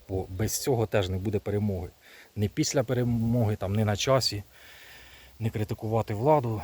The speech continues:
створювати собі ідолів, таке інше. А саме зараз, для того, щоб долучитися до перемоги,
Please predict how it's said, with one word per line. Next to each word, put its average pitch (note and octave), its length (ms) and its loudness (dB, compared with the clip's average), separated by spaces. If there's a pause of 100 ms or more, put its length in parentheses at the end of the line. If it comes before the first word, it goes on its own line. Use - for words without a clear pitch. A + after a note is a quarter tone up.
(480)
створювати A2 500 -4
собі G#2+ 260 -4
ідолів, A#2 400 0
таке A2+ 240 -6
інше. A2+ 460 -2
А G2 200 -8
саме B2 300 0
зараз, G2 440 -2 (540)
для F#2+ 80 -8
того, G2+ 260 -6
щоб F#2+ 200 -8 (500)
долучитися G2+ 640 -4
до F#2+ 100 -6
перемоги, G#2+ 520 0